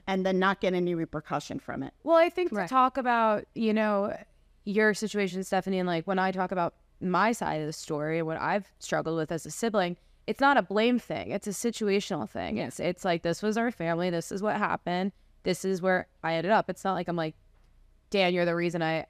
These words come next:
Speaker 2: I struggled with perfectionism or anxiety in my later twenties," right? It has, it's, it's just all situational. So how do you feel, you know, talking to other siblings, like, what,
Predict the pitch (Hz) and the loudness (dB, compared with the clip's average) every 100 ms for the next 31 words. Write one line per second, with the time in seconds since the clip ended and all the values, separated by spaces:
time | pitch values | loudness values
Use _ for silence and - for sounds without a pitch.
0 | - 170 165 - 160 147 151 156 147 - | -2 0 0 2 2 2 0 0 -2 -4
1 | - 156 - 147 - 147 143 151 147 143 | -14 -2 0 0 -2 -2 -2 -2 -2 0
2 | 147 147 147 139 143 147 139 143 147 143 | -2 0 0 0 -2 -2 0 0 0 -2
3 | 143 - 151 95 - 87 180 160 160 156 | -4 -6 -6 -4 -4 -6 -2 0 0 -2
4 | - _ _ _ 208 214 190 - - - | -8 _ _ _ 2 4 4 0 -6 -4
5 | - 196 - - 170 160 156 - 143 151 | -4 -2 -4 0 0 0 -6 -6 -6 -6
6 | - - - - _ _ - 226 214 233 | -8 -8 -8 -10 _ _ -4 0 4 4
7 | 269 262 - 220 214 202 196 170 185 175 | 2 -2 -2 0 4 4 2 0 0 0
8 | 175 175 - - - 190 196 190 180 170 | 0 -2 -2 -4 0 0 2 -2 0 -2
9 | 156 175 160 170 165 - 180 185 185 185 | -4 -4 -2 -4 -6 -8 -6 0 2 0